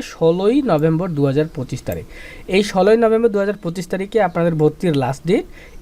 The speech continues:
এই তারিখের ভোট ভিতরেই আপনি কিন্তু ভর্তি হয়ে যাবেন। তো এই ছিল ভিডিও, আপনাদের ভর্তির লাস্ট ডেট হচ্ছে ষোলোই নভেম্বর দু হাজার পঁচিশ তারিখ। আপনাকে এই বারো দিনের মধ্যেই কিন্তু ভর্তি হইতে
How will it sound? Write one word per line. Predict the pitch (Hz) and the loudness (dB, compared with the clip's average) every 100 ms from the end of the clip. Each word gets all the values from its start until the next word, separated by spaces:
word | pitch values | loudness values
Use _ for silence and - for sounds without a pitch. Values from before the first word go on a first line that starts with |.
| 175 | 0
এই | 226 262 | 0 2
তারিখের | 170 156 208 160 | 0 0 -2 -2
ভোট | 143 151 151 143 123 | -2 -2 -2 0 -2
ভিতরেই | 139 160 202 143 | -2 2 2 2
আপনি | 143 127 | -2 -4
কিন্তু | 147 196 135 | -2 -2 -2
ভর্তি | 123 139 135 | -2 0 0
হয়ে | 117 | 0
যাবেন। | 92 82 - - - - - - | -2 -8 -14 -16 -20 -20 -10 0
তো | 202 | 2
এই | 247 247 | 2 2
ছিল | 269 202 | 0 2
ভিডিও, | 214 226 277 254 | 0 2 4 2
আপনাদের | 208 202 190 | 0 -6 -6
ভর্তির | 185 185 202 | -8 -4 -2
লাস্ট | 175 170 170 | 0 -2 -4
ডেট | 196 214 | -4 -4
হচ্ছে | 202 - 226 233 - - - - | -4 2 4 4 0 -20 -18 -8
ষোলোই | - 202 262 269 | 2 4 4 4
নভেম্বর | 208 196 180 | 0 0 -2
দু | 175 | 0
হাজার | 170 170 | 0 -2
পঁচিশ | 160 170 - | -4 -6 -2
তারিখ। | 196 285 214 | 0 0 0
আপনাকে | 165 156 175 175 170 - - - - 165 | -2 -4 -4 -4 -6 -18 -20 -16 -2 2
এই | 170 175 165 - - 135 | 2 0 -6 -16 -6 0
বারো | 156 170 | 2 0
দিনের | 196 214 170 | -2 -4 -4
মধ্যেই | 156 240 | -4 -4
কিন্তু | 277 247 | -4 -4
ভর্তি | 139 - 120 | -6 -6 -6
হইতে | 110 | -6